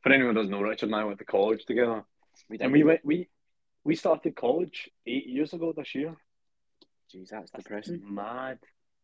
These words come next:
Speaker 1: mad,
Speaker 2: That's weird
Speaker 1: mad.
Speaker 2: because I'm only twenty-two. I don't know how that works.
Speaker 1: That is kinda mad, isn't it? That you
Speaker 2: Mm-hmm,
Speaker 1: are only
Speaker 2: yeah.
Speaker 1: twenty-two.
Speaker 2: Yeah.
Speaker 1: You are, you are an incredibly talented fourteen-year-old.
Speaker 2: <laughs>
Speaker 1: Um, which also is quite odd,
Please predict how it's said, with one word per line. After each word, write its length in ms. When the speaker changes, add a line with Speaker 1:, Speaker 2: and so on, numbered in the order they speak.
Speaker 1:
mad, 440
Speaker 2:
That's 220
weird 220
Speaker 1:
mad. 40
Speaker 2:
because 200
I'm 180
only 180
twenty-two. 580
I 100
don't 100
know 140
how 140
that 200
works. 500
Speaker 1:
That 300
is 180
kinda 240
mad, 320
isn't 180
it? 140
That 0
you 480
Speaker 2:
Mm-hmm, 20
Speaker 1:
are 240
only 140
Speaker 2:
yeah. 80
Speaker 1:
twenty-two. 540
Speaker 2:
Yeah. 260
Speaker 1:
You 200
are, 60
you 220
are 120
an 100
incredibly 640
talented 540
fourteen-year-old. 640
Speaker 2:
<laughs> 60
Speaker 1:
Um, 380
which 200
also 380
is 80
quite 240
odd, 240